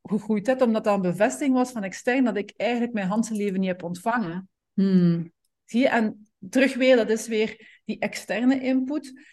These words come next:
Speaker 1: En als dat, dat er niet meer komt, omdat er een verandering is in die leidinggevende, ja, bang. Je hebt niets meer om op terug te vallen.
Speaker 2: Ja. Ja,
Speaker 1: En je
Speaker 2: ja.
Speaker 1: hebt wel je historiek natuurlijk, maar ja, goed. Dat heeft dan te maken natuurlijk, hoe onzeker ben je echt van binnen, hè? Om,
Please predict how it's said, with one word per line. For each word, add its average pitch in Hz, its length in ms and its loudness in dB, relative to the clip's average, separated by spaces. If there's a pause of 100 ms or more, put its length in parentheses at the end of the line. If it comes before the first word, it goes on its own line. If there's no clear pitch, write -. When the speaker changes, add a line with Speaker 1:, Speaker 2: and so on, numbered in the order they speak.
Speaker 1:
En 202 120 -4
als 196 140 -2
dat, 196 120 -4
dat 190 140 -4
er 180 100 -4
niet 196 160 -2
meer 175 200 -4
komt, 349 460 -4
omdat 190 340 -4
er 180 100 -6
een 170 100 -4
verandering 233 560 0
is 269 120 -4
in 277 100 2
die 269 120 2
leidinggevende, 254 840 -2
ja, 185 200 -6 (100)
bang. 185 380 -6 (960)
Je - 200 -6
hebt 196 120 -6
niets 240 160 2
meer 277 120 4
om 247 80 2
op 233 140 -4
terug 247 260 -6
te 180 140 -6
vallen. 160 500 -8 (200)
Speaker 2:
Ja. 190 480 -2 (460)
Ja, 233 160 -4
Speaker 1:
En 208 100 2
je 214 60 4
Speaker 2:
ja. 175 60 2
Speaker 1:
hebt 196 160 0
wel 208 160 6
je 214 100 2
historiek 220 540 0
natuurlijk, 277 520 -10
maar 226 120 -6
ja, 214 160 -6
goed. 214 160 -8 (920)
Dat 208 100 -12
heeft 214 100 -10
dan 190 140 -6
te 190 100 -4
maken 233 340 0
natuurlijk, 226 400 -2
hoe - 120 -6
onzeker 202 460 -2
ben 190 180 -2
je 226 60 0
echt - 260 -6
van 180 200 -4
binnen, 170 280 -4
hè? 269 140 -2
Om, 226 180 -2